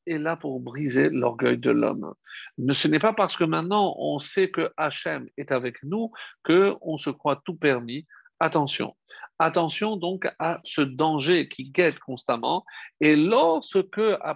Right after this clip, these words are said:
Pessah, j'ai réussi à briser cet orgueil, et alors on me permettra de manger le chametz qui exprime,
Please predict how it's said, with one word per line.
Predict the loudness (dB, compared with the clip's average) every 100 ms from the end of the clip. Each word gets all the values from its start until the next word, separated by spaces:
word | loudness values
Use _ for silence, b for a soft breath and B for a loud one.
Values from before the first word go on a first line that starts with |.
| -6
Pessah, | -8 -4 -4 -4
j'ai | -6
réussi | -6 -6 -4 0
à | 0
briser | -2 -10 -6 0 0
cet | 0 0
orgueil, | -2 0 2 2 2 -4 B B B -4
et | -2 0
alors | 2 2 2
on | -2
me | -2
permettra | -2 -2 -2 -6 -10 -6 -6 -6 -10
de | -2 0
manger | 0 -2 0 0
le | 0 -2
chametz | -4 -2 -6 -6 -18 B B _
qui | -4 -2 0 -2 -2
exprime, | -4 -6 -6 -2 0 -2